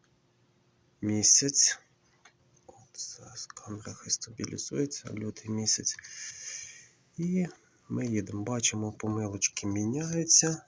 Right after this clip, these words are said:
і стають від більшого до меншого. І так будемо йти. Йдемо і можемо проаналізувати. Бачите,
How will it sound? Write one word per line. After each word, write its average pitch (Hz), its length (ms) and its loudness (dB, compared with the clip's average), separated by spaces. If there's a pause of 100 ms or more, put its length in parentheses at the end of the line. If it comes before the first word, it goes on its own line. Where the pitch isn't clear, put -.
(140)
і 127 120 4
стають 135 580 6
від 104 400 4
більшого 185 800 6 (540)
до 131 460 2 (160)
меншого. 101 720 0 (120)
І 113 80 -2
так 131 300 -2
будемо 110 420 0
йти. - 360 -12 (960)
Йдемо 160 600 -6 (400)
і 117 120 -10
можемо 117 460 -4
проаналізувати. 104 1080 -4
Бачите, - 360 -14